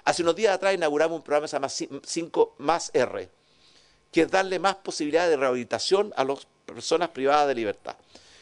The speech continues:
Y la mejor manera de rehabilitar a una persona que está privada de libertad es con trabajo y con educación.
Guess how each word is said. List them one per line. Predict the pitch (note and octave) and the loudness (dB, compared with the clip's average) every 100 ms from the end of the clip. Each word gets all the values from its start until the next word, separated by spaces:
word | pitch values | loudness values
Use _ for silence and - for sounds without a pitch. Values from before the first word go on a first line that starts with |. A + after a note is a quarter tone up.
| _ _ - | _ _ -2
Y | E3+ | 0
la | F3+ | 2
mejor | F3 C4 B3 | 2 2 2
manera | G#3 G#3 | 0 0
de | F#3+ | 2
rehabilitar | E3+ C#3 C3+ B2+ G2 - | 2 0 0 0 0 -2
a | A#2+ | -4
una | C3 | -4
persona | A#2 C3+ | -6 -8
que | A#2 | -6
está | A2+ A2+ | -6 -2
privada | A#2 A#2+ | 0 0
de | |
libertad | A2+ A#2 - | 0 -4 -2
es | D3 | -2
con | - A2+ | -2 -4
trabajo | A#2 C3 G3+ - A#3 A#3+ - _ _ _ _ | 0 0 0 -2 -10 -14 -18 _ _ _ _
y | C#3 | -2
con | C3+ | 0
educación. | A#2 G#2+ F#2+ - | 0 -4 -6 -12